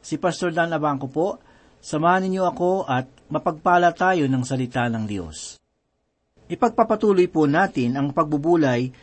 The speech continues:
at pag-aaral ng aklat ng Hebreo. Basahin po natin ang ipinahayag ni Apostol Pablo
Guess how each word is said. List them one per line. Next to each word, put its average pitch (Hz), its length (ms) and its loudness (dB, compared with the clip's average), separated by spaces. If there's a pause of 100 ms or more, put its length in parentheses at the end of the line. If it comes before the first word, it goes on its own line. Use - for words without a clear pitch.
(120)
at 160 160 -8
pag-aaral 196 560 2
ng 160 240 -4
aklat 151 400 -4
ng 131 80 -4
Hebreo. 123 560 -4 (480)
Basahin 233 400 2
po 196 160 -2
natin 196 480 -2
ang 165 80 -4
ipinahayag 165 560 -4
ni 160 80 -6
Apostol 131 480 -8
Pablo 143 480 -4